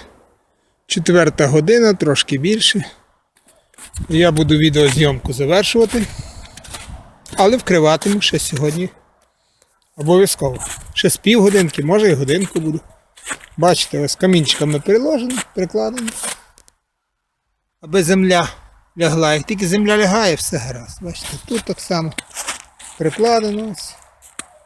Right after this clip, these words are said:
наскільки, наскільки потрібно. Так ось, щодня в мене нічого не заплановано, по чуть-чуть, по чуть-чуть, і будемо вкривати. Ось, бачите, якщо так от нібито торчить,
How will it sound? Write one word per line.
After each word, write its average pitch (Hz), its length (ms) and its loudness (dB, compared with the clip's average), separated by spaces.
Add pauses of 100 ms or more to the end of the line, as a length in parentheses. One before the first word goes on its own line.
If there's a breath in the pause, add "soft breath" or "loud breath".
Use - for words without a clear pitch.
наскільки, 233 440 -10 (580)
наскільки 175 380 0
потрібно. 120 480 -6 (1400)
Так 175 180 -8
ось, - 320 -6
щодня 214 400 2
в 180 40 4
мене 160 220 2
нічого 170 480 2
не 147 120 0
заплановано, 254 840 2 (380 loud breath)
по 175 140 2
чуть-чуть, 311 480 0 (100)
по 190 120 2
чуть-чуть, - 540 -2 (560)
і 277 100 -2
будемо 196 360 2
вкривати. 120 380 -6 (1500)
Ось, - 400 -6 (200)
бачите, 160 420 -4
якщо 151 200 -8
так 147 200 -6
от 147 100 -2 (480)
нібито 165 420 2
торчить, 214 600 0